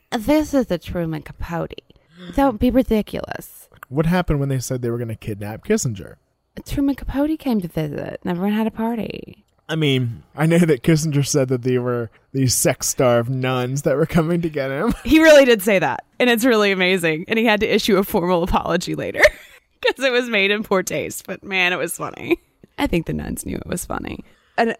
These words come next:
Speaker 1: editorial came out about this shortly after by Russell Baker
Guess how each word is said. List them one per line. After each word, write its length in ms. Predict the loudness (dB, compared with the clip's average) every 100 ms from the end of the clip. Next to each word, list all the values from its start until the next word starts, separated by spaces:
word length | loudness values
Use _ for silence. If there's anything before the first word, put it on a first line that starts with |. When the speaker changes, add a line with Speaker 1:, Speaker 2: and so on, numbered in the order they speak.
| -2
Speaker 1:
editorial 640 | 2 2 2 2 4 4 4
came 280 | 0 0
out 160 | -2 -4
about 260 | -4 -6 -6
this 500 | -8 -6 -6 -8 -14 _ _ -16
shortly 440 | -4 0 2 0 -4
after 540 | -4 -6 -6 -10 -10 -12 _
by 120 | -2
Russell 360 | 0 0 -2 -4
Baker 440 | -6 -10 -12 -14